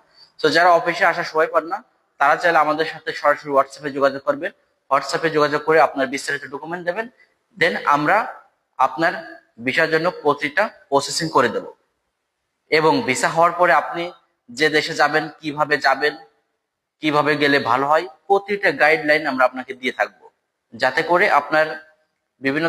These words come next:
দেশে যাওয়ার জন্য খুবই সহজ এবং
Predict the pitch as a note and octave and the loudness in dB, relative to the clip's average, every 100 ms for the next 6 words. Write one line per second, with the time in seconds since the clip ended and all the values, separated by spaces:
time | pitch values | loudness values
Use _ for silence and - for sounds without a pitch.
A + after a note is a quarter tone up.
0 | D#3 D#3+ D#3 C#3+ C#3 C#3+ E3+ G#3+ - _ | 0 -2 2 2 2 -2 -2 -6 -10 _
1 | _ _ _ _ _ - F3 E3 G#3+ A3 | _ _ _ _ _ 0 2 2 0 -4
2 | - _ - - - C#3+ E3 - - - | -16 _ -14 -12 0 2 2 0 -10 -14
3 | - _ _ _ C#3+ D3+ | -20 _ _ _ 0 2